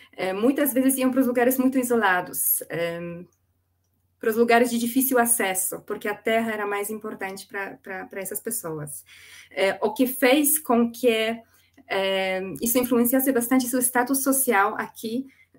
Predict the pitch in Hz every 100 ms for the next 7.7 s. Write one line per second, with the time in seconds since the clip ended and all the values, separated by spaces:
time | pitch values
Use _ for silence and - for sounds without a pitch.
0 | 160 214 214 240 269 180 - - _ -
1 | 214 262 262 240 240 240 233 226 226 220
2 | 226 233 226 226 226 202 214 208 208 202
3 | - 233 214 196 175 160 180 247 247 180
4 | - - - _ _ _ _ _ _ -
5 | 240 233 - 269 269 233 233 247 247 233
6 | 226 254 247 240 233 233 - 240 240 240
7 | 240 - 226 208 220 233